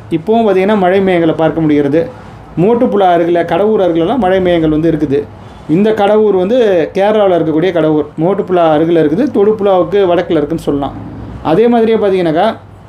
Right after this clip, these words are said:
நம்முடைய அந்த முண்டந்துறை கலாக்காடு, அஹ்,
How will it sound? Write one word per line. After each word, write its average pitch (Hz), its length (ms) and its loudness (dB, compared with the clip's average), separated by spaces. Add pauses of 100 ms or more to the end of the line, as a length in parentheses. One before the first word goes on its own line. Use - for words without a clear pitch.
(360)
நம்முடைய 190 380 2
அந்த 175 120 0
முண்டந்துறை 202 600 2
கலாக்காடு, 190 540 0 (680)
அஹ், 147 300 2